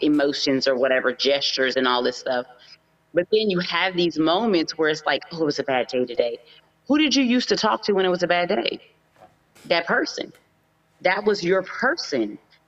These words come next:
That was your significant other. That was your boo, your bae, whatever y'all wanna call it.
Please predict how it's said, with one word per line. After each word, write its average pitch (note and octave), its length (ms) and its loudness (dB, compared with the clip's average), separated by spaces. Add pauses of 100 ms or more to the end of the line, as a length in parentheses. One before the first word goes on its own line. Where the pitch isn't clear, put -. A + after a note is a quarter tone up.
(140)
That F#3+ 220 0
was F#3+ 260 0
your F3 520 2
significant E3+ 640 -2
other. A3+ 160 0
That E3+ 100 0
was D3 100 -6
your D3 120 2
boo, F#3+ 300 0
your D#3 160 2
bae, F#3 380 2
whatever E3 300 2
y'all D3+ 180 0
wanna B2 220 -4
call G#3+ 420 0
it. G#3 200 -2